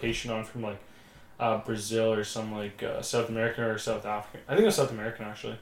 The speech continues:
Uh, and this guy was trying to pull, like, a tree root out of the ground, which always is a bad idea.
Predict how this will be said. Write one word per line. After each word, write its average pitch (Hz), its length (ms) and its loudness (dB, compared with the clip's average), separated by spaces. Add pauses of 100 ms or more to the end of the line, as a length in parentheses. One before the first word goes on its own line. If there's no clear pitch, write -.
(500)
Uh, 120 300 10
and 127 100 2
this 131 160 4
guy 131 220 8
was 151 140 6
trying 143 260 4
to - 40 -6
pull, 131 180 6
like, 131 140 6
a 113 40 -4
tree 123 240 -2
root 117 220 2
out 110 160 4
of 104 80 -2
the 107 100 -4
ground, 110 460 -4
which - 340 -4 (180)
always 139 360 12
is 117 80 -2
a 113 40 0
bad 107 260 2
idea. - 340 -8